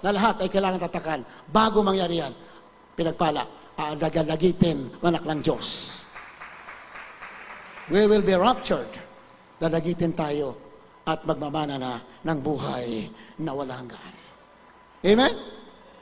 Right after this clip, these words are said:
Kaya nga, the greatest gift, ang pinakadakila na dapat sa buhay natin, ang sinasabi ng Masulatan, dapat punong-puno natin ang pag-ibig sa ating mahal na Panginoon. Love. Love sa Malapino, love sa gawain,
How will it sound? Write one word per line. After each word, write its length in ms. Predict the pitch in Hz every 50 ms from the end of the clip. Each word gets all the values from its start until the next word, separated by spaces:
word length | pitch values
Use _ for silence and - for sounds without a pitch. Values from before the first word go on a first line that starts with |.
| - - - - - - -
Kaya 180 | - 208 233 233 240
nga, 140 | 254 254 233 208 - - - - - - - - - - - - - _ - - - - - - - _ - _ _ - - - -
the 100 | - 190
greatest 560 | 190 196 233 294 320 311 - - 269 - - 165
gift, 240 | 185 285 269 - - - - - - - - - - - - - - - - - - - - - - - _ -
ang 160 | - 233 254 -
pinakadakila 880 | - 269 269 247 226 262 220 247 220 - 285 302 302 294 330 294 233
na 80 | 240 240
dapat 400 | 190 262 277 277 269 269 262 - 233
sa 160 | 220 240 226 196
buhay 320 | 185 233 220 214 226 214
natin, 480 | 214 214 208 196 208 190 175 151 127 123 - - -
ang 80 | -
sinasabi 480 | 180 - 202 185 175 - 202 190 196 190
ng 60 | 180
Masulatan, 580 | 180 175 - 175 170 170 165 - 151 139 135 131 - - - - - - _ - - _ _ - - _
dapat 320 | 170 156 147 - 151 139 - -
punong-puno 400 | - 165 170 165 156 - 156 147
natin 240 | 143 - 147 139 139
ang 80 | 139 -
pag-ibig 560 | - 135 151 165 135 123 123 131 127 131 135
sa 240 | - - - 151 151
ating 240 | - - 135 131
mahal 160 | 131 139 131 120
na 60 | -
Panginoon. 460 | - - - - - 156 - - - - - - - - - - - - - - - - - _ - - - - - _ -
Love. 480 | 123 160 196 202 170 131 - - - -
Love 340 | 147 170 196 214 220 208 202 170
sa 80 | 214 208
Malapino, 400 | 202 196 208 208 208 202 196 180
love 240 | 185 220 220 202
sa 160 | - - 208 185
gawain, 560 | 208 214 208 208 202 196 208 214 208 196